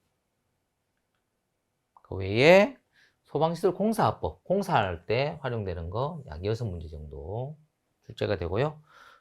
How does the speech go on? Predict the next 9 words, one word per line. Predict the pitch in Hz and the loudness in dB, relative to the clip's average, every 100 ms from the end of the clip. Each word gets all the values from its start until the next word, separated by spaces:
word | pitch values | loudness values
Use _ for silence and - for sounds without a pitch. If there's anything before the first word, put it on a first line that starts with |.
| - | 4
위험물 | 196 233 220 160 | 10 10 8 4
문제도 | 117 104 104 98 107 151 180 208 _ _ _ _ _ | 4 4 2 2 2 0 -4 -10 _ _ _ _ _
범위는 | 123 175 233 240 135 | 4 6 6 4 4
되게 | 120 180 247 | 6 8 10
넓은데 | 190 135 113 98 123 170 143 | 10 8 2 2 0 -6 -6
위험물 | 127 151 131 107 | 0 2 2 -2
문제도 | 90 85 113 143 170 - _ _ _ _ _ _ _ _ _ - | -4 -4 -4 -6 -8 -16 _ _ _ _ _ _ _ _ _ -14
출제가 | - 107 101 | -6 -4 -4
됩니다. | 76 69 - - | -10 -14 -14 -14